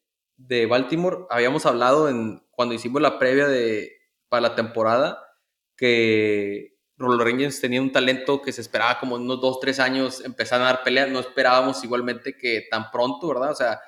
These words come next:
parecían, el juego de estrellas parecían los Royals del dos mil catorce, de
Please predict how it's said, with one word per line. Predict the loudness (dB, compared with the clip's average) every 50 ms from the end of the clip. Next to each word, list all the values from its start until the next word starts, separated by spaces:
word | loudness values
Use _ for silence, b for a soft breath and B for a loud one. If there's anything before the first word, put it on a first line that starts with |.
| B B B B _ _
parecían, | 0 2 2 2 2 2 2 2 2 2 0 0 -2 -2
el | -4 -4
juego | -2 0 0
de | 2
estrellas | 2 2 2 2 2
parecían | 0 0 0 2 2
los | 2 2 2
Royals | 2 2 4 4 2 0
del | -2 -6 -6
dos | -6 -6
mil | -6 -4 -4
catorce, | -4 -2 -2 -2 -2 -2 -6 -10
de | -10